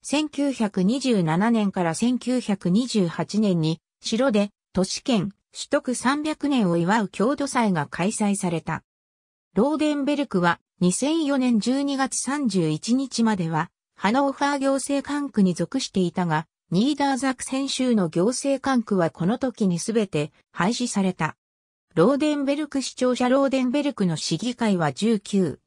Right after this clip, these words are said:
議席からなる。円筒と両方、アルテローデンベルクの風車アウトバーンエー二号線のラウエナウインターチェンジ及びバートネンドルフインターチェンジは車ならば数分の距離にある。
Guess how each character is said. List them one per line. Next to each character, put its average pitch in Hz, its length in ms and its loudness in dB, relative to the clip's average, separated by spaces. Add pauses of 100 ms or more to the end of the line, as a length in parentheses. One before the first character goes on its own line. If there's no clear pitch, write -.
(140)
議 160 100 -2
席 285 280 -4
か 269 140 -4
ら 247 140 2
な 214 120 4
る。 143 180 -4 (520)
円 240 240 0
筒 294 240 -2
と 294 160 0
両 269 260 2
方、 175 280 -2 (240)
ア 240 160 0
ル 330 120 0
テ 214 140 0
ロ 190 140 2
ー 254 80 0
デ 254 140 0
ン 247 80 0
ベ 269 100 2
ル 262 100 -2
ク 196 140 -4
の 175 100 0
風 240 320 -2
車 247 380 2
ア 214 60 2
ウ 214 40 -4
ト 226 120 -2
バ 220 340 2
ー - 20 2
ン 226 140 2
エ 226 140 4
ー - 20 2
二 160 140 -2
号 202 200 2
線 190 300 0
の 170 200 0 (200)
ラ 180 160 2
ウ 311 80 0
エ 311 100 0
ナ 302 140 0
ウ 285 100 0
イ 269 80 2
ン 262 80 0
タ 254 140 -2
ー 311 120 2
チ - 140 -6
ェ 285 60 0
ン 254 80 2
ジ 202 100 2
及 202 280 4
び 254 120 0
バ 262 200 0
ー - 20 -20
ト 180 140 -2
ネ 175 180 2
ン 196 100 4
ド 190 100 0
ル 214 120 0
フ 151 200 -10 (220)
イ 196 140 2
ン 277 60 -4
タ 285 180 0
ー 233 80 0
チ - 160 -4
ェ 269 60 2
ン 247 80 2
ジ 180 120 0
は 160 220 2 (240)
車 285 360 2
な 285 120 2
ら 277 100 2
ば 220 140 0
数 294 240 -2
分 208 260 0
の 165 140 2
距 254 200 -2
離 262 140 0
に 180 140 2
あ 156 120 0
る。 143 140 -4